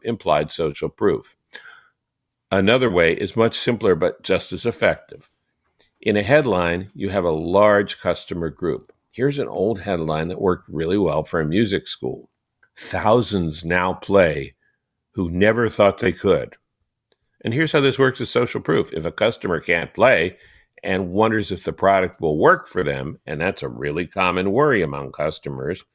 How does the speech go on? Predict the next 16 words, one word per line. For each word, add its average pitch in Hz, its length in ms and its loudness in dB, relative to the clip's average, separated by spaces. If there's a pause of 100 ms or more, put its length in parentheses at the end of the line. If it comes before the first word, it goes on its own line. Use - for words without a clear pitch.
(280)
for - 120 -8
any 76 220 -4
product, 101 480 2 (1040)
then 107 340 2 (360)
since - 340 -2
your 127 140 2
customer 98 500 -2
sees 95 380 -2
it 82 160 -6
worked 98 280 -2
for 80 120 -4
thousands 87 580 -4
of 76 180 -6
others, 78 460 2
they 78 140 -2
figure 82 500 -4